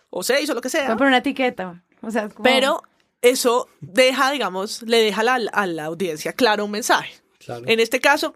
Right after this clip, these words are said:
Speaker 1: no me parecía trascendental y me pareció aún más interesante que incluso en una nota de color hagan el disclaimer. Aquí uno podría decir, "Listo,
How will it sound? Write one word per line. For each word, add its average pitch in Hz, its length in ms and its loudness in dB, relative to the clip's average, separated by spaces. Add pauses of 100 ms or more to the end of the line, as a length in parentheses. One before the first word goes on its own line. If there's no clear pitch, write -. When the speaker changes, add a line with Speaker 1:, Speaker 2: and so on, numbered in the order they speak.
(120)
Speaker 1:
no 233 160 0
me 220 80 2
parecía 277 260 0
trascendental 285 600 0
y 320 40 -2
me 277 80 -2
pareció 214 240 0
aún 208 120 -2
más 233 160 0
interesante 254 500 -2
que 202 120 -10
incluso 185 440 -2
en 240 80 0
una 269 140 0
nota 285 240 2
de 285 100 -2
color 269 400 2 (460)
hagan 233 300 4
el 240 100 0
disclaimer. - 560 -6 (560)
Aquí 247 240 2
uno 254 160 2
podría 302 240 2
decir, 226 260 -2
"Listo, 311 320 -2